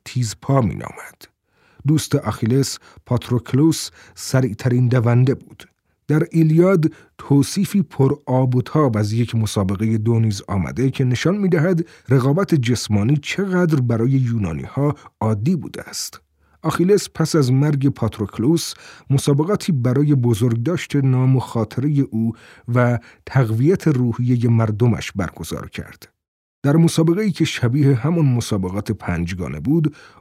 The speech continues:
اودسئوس با همرزمانش در جنگ، یعنی آژاکس و آنتیلوخوس، رقابت کرد. اودسئوس که به سبب نیرنگ‌ها و دروغ‌هایش شهرت داشت، مورد عنایت آتنا،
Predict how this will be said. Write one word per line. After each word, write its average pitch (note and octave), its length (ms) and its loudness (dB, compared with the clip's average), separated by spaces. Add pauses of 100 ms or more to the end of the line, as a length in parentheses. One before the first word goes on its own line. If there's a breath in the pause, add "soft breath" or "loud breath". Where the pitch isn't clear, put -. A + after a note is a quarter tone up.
(100)
اودسئوس C3 680 0
با B2 240 -2
همرزمانش B2 800 0
در G#2+ 220 -2
جنگ، A2+ 460 0
یعنی G#2 440 -4
آژاکس B2+ 600 -2 (120)
و A2 220 0 (320 loud breath)
آنتیلوخوس، A2+ 840 0
رقابت A2+ 440 0
کرد. - 420 -20 (540 soft breath)
اودسئوس D#3+ 580 2
که D3+ 120 0
به C#3 100 2
سبب C#3+ 560 2 (240 loud breath)
نیرنگ‌ها B2+ 880 2
و B2+ 180 0
دروغ‌هایش A#2+ 920 -2
شهرت - 400 -6
داشت، C#3+ 440 0 (340 loud breath)
مورد A#2 540 2
عنایت A#2+ 420 2
آتنا، B2+ 640 -2